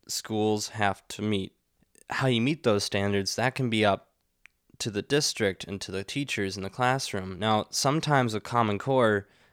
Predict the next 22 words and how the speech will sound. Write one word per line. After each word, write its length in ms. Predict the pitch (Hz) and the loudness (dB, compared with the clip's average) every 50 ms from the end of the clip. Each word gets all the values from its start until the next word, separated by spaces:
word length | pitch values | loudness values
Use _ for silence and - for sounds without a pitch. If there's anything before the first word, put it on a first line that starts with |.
| _ _ _ | _ _ _
you 100 | - 107 | -4 -2
know, 260 | 107 101 98 98 - - - _ | 0 0 0 -2 -4 -8 -10 _
it, 220 | - 110 101 - _ _ _ _ _ _ _ _ _ - | -6 -6 -6 -6 _ _ _ _ _ _ _ _ _ -8
it's 180 | 123 - - | -6 -6 -2
tough 240 | - 185 190 190 - | 0 0 0 0 -2
to 120 | - - 120 | -6 -6 -6
come 160 | - - 117 | -2 2 2
up 160 | 107 101 - | 2 2 0
with 80 | 104 101 | 0 0
a 40 | 101 | 2
new 140 | 104 107 | 2 2
curriculum 720 | 107 - - - 104 104 - - 123 123 131 139 147 156 147 - _ _ _ _ _ _ _ _ _ - | 0 0 0 0 0 0 2 2 2 2 2 0 -2 -4 -8 -12 _ _ _ _ _ _ _ _ _ -4
to, 560 | - - 117 110 110 107 107 107 107 104 104 | 0 4 4 6 6 6 4 4 4 6 6
uh, 480 | 101 101 101 98 98 98 98 90 69 - - _ _ - | 6 6 4 4 2 0 0 -2 -4 -6 -10 _ _ -12
to 120 | - - 110 | -8 -4 -2
meet 220 | 110 117 110 - | -2 -2 -2 0
those 240 | - 98 95 95 - | 0 0 0 0 -2
standards, 600 | - - 123 135 139 135 120 98 82 64 64 - | -4 -2 -2 0 0 0 0 -2 -2 -4 -6 -8
and 80 | - - | -12 -12
it's 120 | - - | -14 -14
expensive 640 | - - - - - 98 117 131 - - - - - | -14 -10 -10 -8 -4 -4 -2 -2 -2 -4 -6 -8 -8
sometimes. 640 | - - - - - - - - - - - - | -8 -10 -8 -10 -12 -12 -14 -16 -16 -18 -20 -20